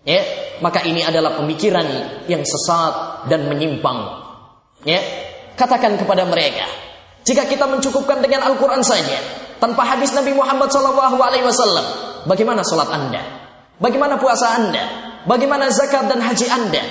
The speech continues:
Karena hal itu tidak diperinci di dalam Al-Quran,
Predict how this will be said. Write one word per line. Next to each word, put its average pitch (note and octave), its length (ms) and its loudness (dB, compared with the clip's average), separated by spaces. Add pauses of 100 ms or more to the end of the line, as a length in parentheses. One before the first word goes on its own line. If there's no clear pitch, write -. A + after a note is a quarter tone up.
(320)
Karena A3+ 240 -2
hal G#3 180 0
itu G#3 220 -2
tidak G3 240 0
diperinci G#3+ 480 -2
di G3 100 0
dalam F#3+ 220 0
Al-Quran, F#3 480 -2